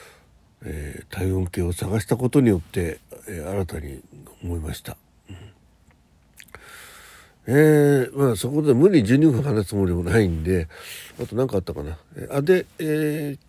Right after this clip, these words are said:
今日はまあ、そういうことで仕事に行って、まあ、今日は残業はないタイプのシフトなんで、えー、夜の、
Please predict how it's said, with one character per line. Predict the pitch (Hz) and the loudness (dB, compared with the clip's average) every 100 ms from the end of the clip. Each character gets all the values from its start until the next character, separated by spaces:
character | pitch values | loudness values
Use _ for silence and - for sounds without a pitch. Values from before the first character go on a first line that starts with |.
| - | -4
今 | 180 | 0
日 | 151 | 2
は | 117 | 2
ま | 107 | 0
あ、 | |
そ | 92 | -2
う | 117 | -8
い | |
う | |
こ | 110 | -8
と | 98 | -6
で | |
仕 | 90 92 | -6 -8
事 | 104 104 | -6 -4
に | 98 | -4
行 | 95 | -6
っ | |
て、 | - - - | -6 -8 -6
ま | 135 120 | -6 -6
あ、 | |
今 | 101 - | -6 -4
日 | 175 | 0
は | 110 | 2
残 | 117 131 | 2 0
業 | 143 147 | 2 2
は | 131 | 4
な | 160 | 4
い | 147 | 2
タ | - 104 | 2 0
イ | |
プ | 85 82 | 0 -6
の | 73 76 - - | -8 -12 -18 -20
シ | - 95 | -12 -12
フ | - | -10
ト | 98 | -6
な | 92 | -4
ん | 80 65 | -4 -8
で、 | 73 73 - - - - - - - | -12 -14 -18 -14 -12 -12 -14 -16 -10
え | - | -6
ー、 | 90 85 82 85 - - - - - 50 53 165 - 190 | -4 -2 -4 -6 -8 -10 -12 -12 -12 -12 -12 -14 -16 -12
夜 | 135 110 104 | -6 -4 -4
の、 | 82 78 | -6 -10